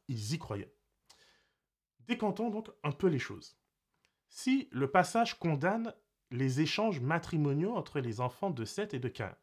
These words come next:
alors il faut expliquer d'où est venue la femme de Caïn. Si on exclut une intervention de Dieu, Caïn a forcément épousé soit l'une de ses sœurs,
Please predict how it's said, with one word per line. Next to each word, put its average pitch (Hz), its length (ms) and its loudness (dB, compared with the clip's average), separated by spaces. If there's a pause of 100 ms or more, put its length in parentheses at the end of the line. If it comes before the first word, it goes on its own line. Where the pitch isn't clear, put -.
(800)
alors 170 520 4 (140)
il 156 100 -4
faut 190 100 2
expliquer 180 520 0
d'où 165 220 4
est 165 60 8
venue 139 240 2
la 147 100 2
femme 156 160 2
de 139 80 2
Caïn. 214 300 2 (600)
Si - 160 0
on 220 100 8
exclut 226 380 2
une 139 140 2
intervention 127 580 -2
de 101 120 -6
Dieu, 214 380 -2
Caïn 165 320 0
a - 100 -6
forcément 185 440 -2
épousé 180 400 -2
soit - 380 -4 (200)
l'une 170 200 4
de 120 100 0
ses 107 140 -6
sœurs, - 340 -4